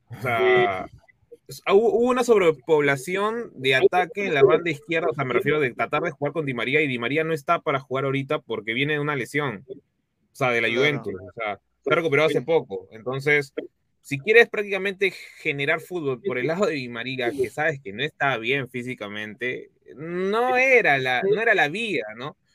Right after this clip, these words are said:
Speaker 1: Asimismo, Molina y, bueno, y Montiel en este caso tampoco no eran opciones, creo yo, para mí, porque Montiel en el Atlético de Madrid viene jugando horrible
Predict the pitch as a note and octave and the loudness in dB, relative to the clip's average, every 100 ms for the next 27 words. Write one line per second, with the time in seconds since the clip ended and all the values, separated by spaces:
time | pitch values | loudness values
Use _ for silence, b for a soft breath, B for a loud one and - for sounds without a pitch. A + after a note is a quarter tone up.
0 | _ - D3 A3+ A#3 A#3+ A3+ A#3+ F#3 E3+ | _ -4 -4 -4 -2 0 0 -2 -2 -2
1 | E3+ A3+ G#3+ G3+ A3+ - _ D#3+ D#3 C#3 | -2 -2 -4 -6 -8 -12 _ -8 -4 -4
2 | C3 B2+ C#3 D#3 C3+ C#3 C3+ C#3 E3 F#3 | -4 -4 -2 -2 -2 -4 -4 -2 -2 -2
3 | E3+ D#3 D3+ D#3 E3+ D#3+ C#3+ F#3 G3 F#3+ | -4 -8 -4 -4 -4 -8 -6 -4 -4 -2
4 | G3+ G3 C3+ - D3+ C#3+ D#3+ G#3 - C#3 | -4 -6 -8 -8 -6 -4 -6 -6 -2 0
5 | C3+ B2 C#3+ F3+ G2+ A2+ C3 D3+ _ _ | 0 -2 -2 -2 -4 -8 -8 -10 _ _
6 | - - G4+ - - C#3 C3+ C#3+ C#3+ D#3 | -2 0 0 -2 -2 -2 0 -2 -2 -4
7 | A3 A#3 G#3+ F3 D3+ G3 G3 E3 F3+ F3+ | -2 0 0 0 -2 -2 -4 -2 0 -2
8 | G3 G3+ D3 E3+ E3 D3 E3 E3 E3+ G#3 | -4 -4 -6 -4 -2 0 0 -2 -2 -2